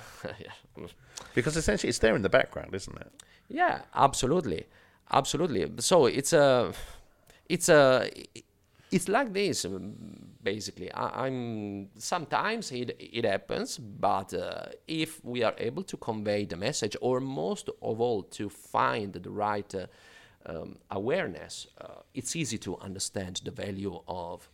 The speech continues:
Speaker 1: using the D N S to shed light on everything that is normally hidden and stealth. For, uh, for me, the greatest satisfaction is when, for, for instance, when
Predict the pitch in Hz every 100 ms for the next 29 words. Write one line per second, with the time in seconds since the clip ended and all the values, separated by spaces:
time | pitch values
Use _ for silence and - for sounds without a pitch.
0 | - 107 107 110 101 104 92 92 95 98
1 | 98 101 - 98 101 127 - - - -
2 | 113 104 101 101 95 101 - - 95 92
3 | - 104 101 95 95 95 95 90 - 98
4 | 92 90 - 101 87 85 82 90 87 -
5 | 90 82 - - _ _ _ - - -
6 | 139 147 185 - - 123 110 107 139 196
7 | 104 95 110 120 143 - - - - -
8 | 117 107 - 104 - 135 185 240 _ _
9 | _ - - - _ 110 110 107 101 98
10 | 101 101 101 101 - 98 98 - - 98
11 | 104 131 - 82 87 - 95 87